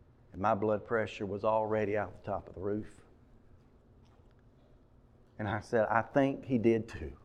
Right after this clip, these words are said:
And we read a number of scriptures, one from his very mouth, recorded as Mark does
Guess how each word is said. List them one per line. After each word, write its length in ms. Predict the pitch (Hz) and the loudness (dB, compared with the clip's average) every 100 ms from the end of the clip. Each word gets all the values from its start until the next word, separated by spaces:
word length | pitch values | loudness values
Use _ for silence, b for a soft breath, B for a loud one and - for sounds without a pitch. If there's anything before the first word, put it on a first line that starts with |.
| - - - - - - b b b b - | -20 -20 -20 -20 -20 -20 b b b b -10
And 120 | 87 | -2
we 140 | 110 113 | 2 4
read 320 | 113 120 117 | 6 6 6
a 80 | 117 | 2
number 460 | 117 123 104 101 | 2 2 2 0
of 100 | 101 | -4
scriptures, 540 | - 110 107 - 98 107 | -2 0 0 -4 -6 2
one 260 | 113 120 | 2 2
from 280 | 113 113 104 | 0 -2 -2
his 280 | 107 131 113 | 0 -2 0
very 300 | 117 123 123 | -2 -2 -4
mouth, 500 | 117 120 - - - - - - - - - - - - - - | -6 -10 -16 -18 -20 -20 -20 -20 -20 -20 -20 -20 -20 -20 -14 -8
recorded 580 | 107 - 143 120 104 104 | -4 2 4 6 4 2
as 160 | 98 | 2
Mark 380 | 113 131 120 98 | 8 8 8 4
does 640 | 104 95 104 127 131 - | 2 2 0 -2 -8 -18